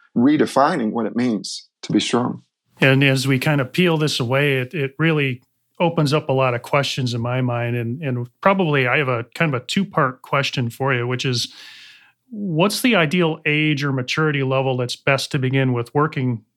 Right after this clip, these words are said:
Speaker 2: with a rider? And then how does that,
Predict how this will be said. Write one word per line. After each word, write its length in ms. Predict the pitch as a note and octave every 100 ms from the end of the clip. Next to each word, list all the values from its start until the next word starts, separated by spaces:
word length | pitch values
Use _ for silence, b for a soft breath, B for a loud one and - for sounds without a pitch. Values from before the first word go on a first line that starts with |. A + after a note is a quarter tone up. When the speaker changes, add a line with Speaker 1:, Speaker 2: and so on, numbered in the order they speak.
| -
Speaker 2:
with 180 | E3 C#3
a 60 |
rider? 520 | B2 A#2 A#2 A#2+ A#2 - _ _ _ _
And 160 | D3+ D3
then 160 | C#3+
how 300 | C#3 - F#3+
does 240 | A3+ G#3 -
that, 340 | E3 F3 F3